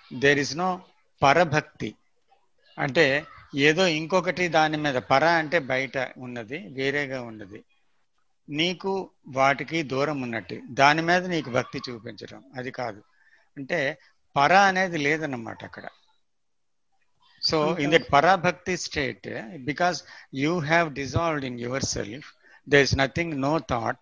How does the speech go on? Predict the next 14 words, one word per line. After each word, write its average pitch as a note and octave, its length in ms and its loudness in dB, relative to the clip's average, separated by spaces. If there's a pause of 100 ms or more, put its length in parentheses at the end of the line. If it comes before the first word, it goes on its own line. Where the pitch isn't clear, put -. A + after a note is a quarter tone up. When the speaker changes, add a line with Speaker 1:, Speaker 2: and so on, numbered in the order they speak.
(480)
Speaker 1:
So D#3+ 300 4 (320)
that, C#3+ 280 4
uh, B2+ 300 6 (520)
that C3 220 2
bhakti, D3+ 720 0 (400)
which C#3 200 4
is D3+ 200 4
love C#3+ 340 2
and F3 240 0 (180)
nothing D#3 440 2
but D#3+ 200 2
love C3+ 240 2
and D3+ 200 -2
compassion, C#3 760 0